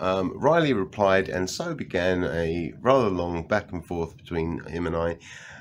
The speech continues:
with the rather arrogant pseudoscientist giving me, uh, countless <laughs> questions, well, not countless, but a lot of questions to answer, as well as challenging me to debunk two of his videos. I managed to get screenshots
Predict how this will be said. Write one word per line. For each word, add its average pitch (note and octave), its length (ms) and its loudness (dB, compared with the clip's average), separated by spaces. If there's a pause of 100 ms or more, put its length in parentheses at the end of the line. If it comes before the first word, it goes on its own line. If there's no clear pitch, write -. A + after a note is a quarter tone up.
(540)
with A#2+ 240 2
the A#2+ 460 2
rather D3+ 360 6
arrogant A2 500 4
pseudoscientist F#2 1120 0 (640)
giving D3 280 2
me, C3 360 8 (260)
uh, - 320 -14 (1120)
countless C3 460 4
<laughs> - 20 -6
questions, C#3 480 4
well, D#2+ 200 2
not F#2 220 -2
countless, F#2 420 0
but - 260 6 (360)
a B2 100 8
lot D#3+ 220 10
of D#3 80 2
questions A2+ 560 4
to G#2 160 2
answer, F#2+ 300 4
as F#2 160 0
well D3 120 4
as D#3+ 120 2
challenging G#2 580 4
me F#2+ 140 2
to - 160 -10
debunk D#2+ 520 -2
two F2 200 0
of D#2+ 80 -2
his E2 160 -6
videos. D#2 500 -4 (340)
I A2+ 140 8
managed F3 360 4
to B2+ 60 -2
get A#2+ 180 4
screenshots G#2+ 840 2